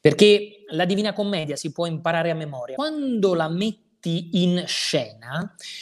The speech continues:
cioè quando incarni quelle parole, no? Anche della Costituzione, anche attraverso un gioco, un esercizio, no? Per cui io vi privo dei vostri diritti per dieci minuti, vediamo come si sta,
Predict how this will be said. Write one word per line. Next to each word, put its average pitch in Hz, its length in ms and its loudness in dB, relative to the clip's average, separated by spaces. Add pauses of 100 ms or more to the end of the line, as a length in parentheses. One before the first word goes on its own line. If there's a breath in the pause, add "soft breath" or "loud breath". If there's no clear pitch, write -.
(140 loud breath)
cioè 139 220 6
quando 208 580 4
incarni 160 1200 2
quelle 151 300 0
parole, 131 1000 -4
no? 180 180 0
Anche 165 440 -4 (100)
della 180 480 8
Costituzione, 139 920 0
anche 262 280 2
attraverso 196 640 2 (260 loud breath)
un 165 160 2
gioco, 175 500 4
un 143 140 -8
esercizio, 143 880 -8
no? 208 220 -6 (240 loud breath)
Per - 100 -2
cui 294 140 -2
io 269 120 0
vi 285 240 4
privo 320 540 6
dei 247 140 -2
vostri 233 440 -4
diritti 196 500 -4
per 185 280 -4
dieci 226 480 0
minuti, 170 440 -2
vediamo 277 340 -2
come 196 200 2
si 170 140 -4
sta, 107 420 -8